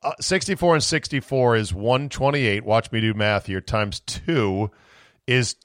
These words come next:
two hundred and fifty-six.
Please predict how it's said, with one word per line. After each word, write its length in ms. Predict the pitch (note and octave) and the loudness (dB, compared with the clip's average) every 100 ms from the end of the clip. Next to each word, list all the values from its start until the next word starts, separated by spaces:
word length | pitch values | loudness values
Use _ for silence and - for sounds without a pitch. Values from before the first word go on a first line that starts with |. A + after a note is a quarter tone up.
| - | -8
two 340 | - F3+ F3+ | -2 0 2
hundred 840 | C#3+ C#3+ D3+ C#3+ C3+ C3+ B2+ B2+ - _ _ _ - | 2 2 2 2 2 2 2 -2 -4 _ _ _ -2
and 420 | B2 B2 A#2 A2 | 2 2 0 -4
fifty-six. 1200 | - - C3+ - A#2 G2+ - D3+ - - - - | -6 -2 -2 -2 -8 -6 -2 -2 -2 -8 -12 -14